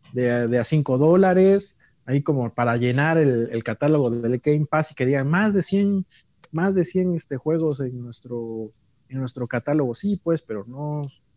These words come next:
son, son juegos basura, son juegos que, pues, no, no, no, no te motivan a jugarlos.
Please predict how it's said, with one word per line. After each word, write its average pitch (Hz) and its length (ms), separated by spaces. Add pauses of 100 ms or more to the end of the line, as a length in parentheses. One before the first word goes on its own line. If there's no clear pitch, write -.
(140)
son, 156 320 (100)
son 147 120
juegos 151 260
basura, 131 560
son 139 100
juegos 143 240
que, 107 140
pues, 113 280
no, 139 200 (340)
no, 143 140
no, 151 200
no 156 220
te - 140
motivan 139 500
a 113 60
jugarlos. 139 600